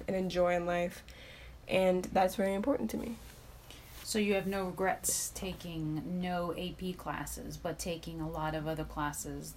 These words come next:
Speaker 2: like the arts?
Speaker 1: Yes, I, I don't regret it at all. I've actually been, you know, asked if I'd like to take them, and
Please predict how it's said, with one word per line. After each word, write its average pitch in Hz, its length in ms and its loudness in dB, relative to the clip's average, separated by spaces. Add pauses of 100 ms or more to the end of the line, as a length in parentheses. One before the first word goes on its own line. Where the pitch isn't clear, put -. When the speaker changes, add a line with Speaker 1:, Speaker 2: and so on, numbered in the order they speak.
(100)
Speaker 2:
like 147 360 -4 (140)
the 151 80 -2
arts? - 680 -8 (320)
Speaker 1:
Yes, 214 380 4
I, 208 220 8
I 240 220 12
don't 226 260 6
regret 190 280 6
it 185 40 4
at 185 200 10
all. 190 120 8
I've 185 200 6
actually 190 300 0
been, 190 320 0
you - 60 0
know, 185 120 8
asked - 720 0 (240)
if - 360 0
I'd 190 160 8
like 190 200 6
to 220 80 0
take 240 260 2
them, 185 220 4
and 185 260 2